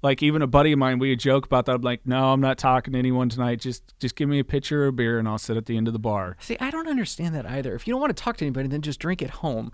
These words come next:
Speaker 2: <laughs> That's what I never
Speaker 1: I wa-,
Speaker 2: understood.
Speaker 1: because he was, like, one of my best friends, so I wanted to talk to him.
Speaker 2: Yeah.
Speaker 1: But then by the end of the night, sure as shit, here I am.
Speaker 2: Of
Speaker 1: And
Speaker 2: course,
Speaker 1: then,
Speaker 2: you got
Speaker 1: you
Speaker 2: the
Speaker 1: know.
Speaker 2: liquid courage in you. You got the liquid courage.
Speaker 1: Well, and somebody's coming up to me, and all right, and, you know, and,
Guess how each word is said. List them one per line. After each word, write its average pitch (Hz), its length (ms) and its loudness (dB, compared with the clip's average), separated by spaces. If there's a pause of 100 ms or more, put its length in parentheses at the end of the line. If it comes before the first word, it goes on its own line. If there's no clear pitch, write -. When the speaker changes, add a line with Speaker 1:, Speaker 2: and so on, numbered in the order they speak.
Speaker 2:
<laughs> 254 120 -14
That's - 260 6
what 302 240 10
I 277 160 10
never - 380 4
Speaker 1:
I 294 100 8
wa-, 220 120 8
Speaker 2:
understood. - 600 6
Speaker 1:
because 240 400 6
he 233 160 4
was, 240 180 0
like, 196 220 8
one 202 140 6
of 190 60 6
my 185 120 8
best 190 320 6
friends, 220 340 4
so 165 160 6
I 156 40 10
wanted 160 340 8
to - 40 4
talk 170 340 8
to 151 140 6
him. 175 380 6
Speaker 2:
Yeah. 160 400 8
Speaker 1:
But 160 240 6
then 165 300 6
by 165 160 10
the 156 160 6
end 165 120 4
of 170 60 2
the 165 120 2
night, 175 320 6
sure 147 280 4
as 151 80 2
shit, 170 540 8
here 131 240 4
I 156 140 6
am. 170 320 6
Speaker 2:
Of 151 100 4
Speaker 1:
And 135 80 2
Speaker 2:
course, 127 320 4
Speaker 1:
then, - 80 2
Speaker 2:
you 139 60 0
got 131 80 6
Speaker 1:
you 123 60 4
Speaker 2:
the 127 60 2
Speaker 1:
know. 131 60 4
Speaker 2:
liquid 135 240 0
courage 131 340 0
in 107 140 -6
you. 107 120 -6
You 117 40 -6
got 120 220 -6
the 120 80 -10
liquid 120 260 -8
courage. 117 260 -4
Speaker 1:
Well, 151 300 8
and 160 100 2
somebody's 151 380 2
coming 147 260 0
up 135 180 0
to 139 60 -4
me, 147 300 0
and 127 180 0
all 120 60 -2
right, 147 500 0
and, 123 120 -2
you 120 80 -2
know, 120 300 -2
and, 110 200 -4